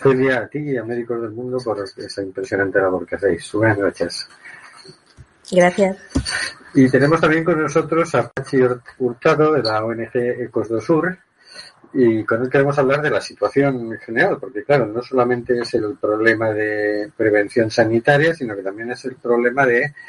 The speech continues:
Speaker 1: sabemos que hay muchas personas que por, precisamente por estar en situación de irregularidad administrativa,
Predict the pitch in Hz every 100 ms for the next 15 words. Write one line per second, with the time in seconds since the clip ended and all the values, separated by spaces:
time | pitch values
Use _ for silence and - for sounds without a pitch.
0 | - - - - 98 107 113 113 117 107
1 | 107 - 101 113 110 143 120 - - -
2 | 87 82 - - 85 101 104 110 117 110
3 | 101 - - 113 101 - - - 110 110
4 | 110 - 113 107 110 107 110 107 110 113
5 | 110 113 117 127 120 131 135 143